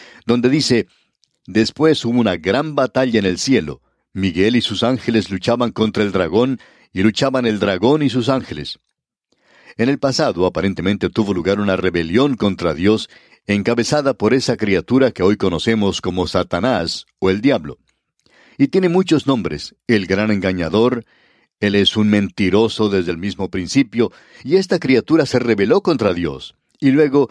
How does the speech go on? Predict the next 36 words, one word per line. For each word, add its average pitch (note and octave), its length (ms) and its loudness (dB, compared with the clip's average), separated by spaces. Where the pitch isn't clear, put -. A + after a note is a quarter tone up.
le A#2 140 2
siguieron C3 400 2
una B2 200 2
gran A#2+ 360 -2
cantidad D3+ 440 0
de C#3+ 140 0
ángeles. G#2 500 -4
Algunos G2+ 400 0
de F2+ 180 4
ellos A2 240 0
vemos G#2 320 0
que - 80 -4
aún G#2 180 4
se G#2+ 120 0
encuentran A2 500 0
con F2+ 240 -2
él A#2 140 0
en A2 100 0
el F#2+ 100 0
presente, A2 600 0
porque B2+ 220 0
el C3+ 60 0
libro D#3+ 200 0
de B2+ 80 4
Apocalipsis A#2 560 -2
nos E2 140 -2
dice A2+ 260 0
que F2+ 80 -2
habrá F#2+ 240 0
aquellos A2+ 420 0
que F#2 100 -4
serán F#2 280 -2
arrojados A2 640 0
junto G3 320 0
con F#2 180 -2
él. C#2 240 -6